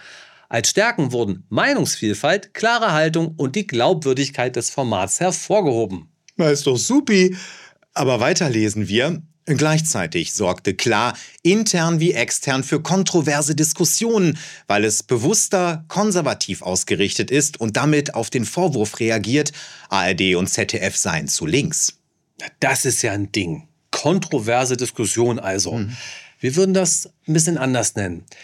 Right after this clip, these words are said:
Speaker 1: Es gab vor allem intern bei der A R D sofort den Versuch, das Format abzusetzen. Und auch extern, etwa aus der Politik.
Speaker 2: In den vergangenen Tagen, da wurde viel über den Fall geschrieben, immer neue Details kamen da ans Licht.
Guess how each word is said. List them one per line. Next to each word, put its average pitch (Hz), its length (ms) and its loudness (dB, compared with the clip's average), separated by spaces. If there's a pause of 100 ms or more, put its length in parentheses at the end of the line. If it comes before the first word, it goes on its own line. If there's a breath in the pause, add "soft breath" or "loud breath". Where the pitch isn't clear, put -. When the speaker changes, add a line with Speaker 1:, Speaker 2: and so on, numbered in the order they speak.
(400 loud breath)
Speaker 1:
Es 127 180 0
gab 160 220 0
vor - 160 -6
allem 151 220 2
intern 160 800 -2
bei 120 160 0
der 131 200 -2
A 139 160 0
R 131 140 0
D 156 420 2
sofort 180 800 0 (480)
den 123 140 2
Versuch, 104 560 -2 (260)
das 131 220 2
Format 110 400 -2
abzusetzen. 92 720 -4 (580 loud breath)
Und 165 240 2
auch 147 220 -2 (100)
extern, 98 680 -2 (420)
etwa 123 240 0
aus 104 160 0
der 120 100 0
Politik. 131 500 -2 (640 loud breath)
Speaker 2:
In 135 80 4
den 160 100 6
vergangenen 170 480 2
Tagen, 185 380 0
da 160 100 2
wurde 156 200 2
viel 190 240 0
über 156 140 2
den 131 140 0
Fall 139 240 -2
geschrieben, 156 560 2
immer 170 240 4
neue 160 320 4
Details 143 540 0
kamen 104 280 -2
da 101 120 0
ans 104 240 -2
Licht. - 280 0